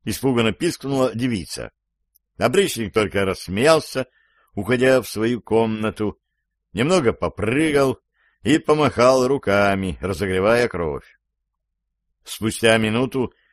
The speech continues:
скрипнула дверь. Мелитина протянула чисто исподнее.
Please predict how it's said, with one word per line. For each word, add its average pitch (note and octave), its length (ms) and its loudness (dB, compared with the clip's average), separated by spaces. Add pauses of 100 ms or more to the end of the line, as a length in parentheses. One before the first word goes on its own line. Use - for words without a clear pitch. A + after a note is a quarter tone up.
скрипнула A#2+ 680 -2
дверь. A2 540 0 (600)
Мелитина A#2 600 0
протянула A2 580 0
чисто A2+ 460 -6
исподнее. F#2+ 760 -4